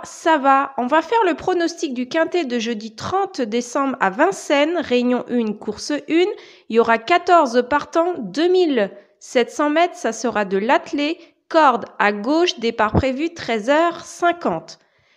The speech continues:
Ma sélection, six, neuf, dix, deux, huit, sept, as,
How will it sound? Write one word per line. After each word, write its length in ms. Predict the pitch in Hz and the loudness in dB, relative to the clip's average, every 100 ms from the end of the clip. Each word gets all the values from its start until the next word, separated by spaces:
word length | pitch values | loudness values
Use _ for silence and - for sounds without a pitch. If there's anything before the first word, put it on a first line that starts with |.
| _ _ | _ _
Ma 160 | 202 214 | -2 0
sélection, 760 | 214 370 339 - - 220 175 160 _ | 0 0 0 -2 -8 -6 -8 -10 _
six, 640 | - - 349 320 - - 165 - _ _ _ _ - | -20 -4 -2 -2 -6 -10 -10 -12 _ _ _ _ -10
neuf, 680 | 208 262 294 - - - _ _ _ _ _ - | 0 2 2 0 -10 -18 _ _ _ _ _ -20
dix, 720 | 170 214 294 - - - - _ _ _ - | -8 -2 -2 -2 -10 -18 -20 _ _ _ -20
deux, 440 | 165 202 277 - - _ _ _ _ - | -8 -2 -2 -2 -8 _ _ _ _ -12
huit, 540 | 196 247 285 - - _ _ _ | -6 -2 -4 -6 -20 _ _ _
sept, 680 | _ - - 269 285 269 _ _ _ _ _ _ | _ -14 -2 0 0 -6 _ _ _ _ _ _
as, 560 | 233 262 - - - | 0 0 -2 -14 -20